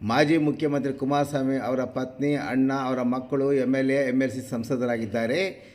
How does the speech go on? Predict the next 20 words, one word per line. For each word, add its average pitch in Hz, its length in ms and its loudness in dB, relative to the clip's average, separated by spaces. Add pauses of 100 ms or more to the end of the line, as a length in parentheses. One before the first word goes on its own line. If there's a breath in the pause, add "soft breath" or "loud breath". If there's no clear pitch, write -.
(240 loud breath)
ಈಗ 170 160 6
ಬೆಂಗಳೂರು 190 460 6
ಗ್ರಾಮಾಂತರ 180 440 2
ಜಿಲ್ಲೆಯಲ್ಲಿ 160 600 0
ಅವರ 151 240 2
ಭಾವನಾದ 151 480 0
ಮಂಜುನಾಥ್ 147 480 0
ಅವರನ್ನು 131 300 -2
ಸಂಸದರನ್ನಾಗಿ 131 760 0
ಮಾಡುವ 123 320 -2
ಮೂಲಕ 123 340 -4
ರಾಜ್ಯದಲ್ಲಿ 135 840 0
ಅವರು 127 320 0
ಕುಟುಂಬದ 135 520 -2
ಸದಸ್ಯರನ್ನೇ 131 560 -2
ಅಧಿಕಾರ 120 420 -4
ಸ್ಥಾನಕ್ಕೆ 123 420 -4
ಏರಿಸಲು 120 320 -2
ಹೊರಟಿದ್ದಾರೆ 113 960 -2
ಎಂದರು. 101 640 -6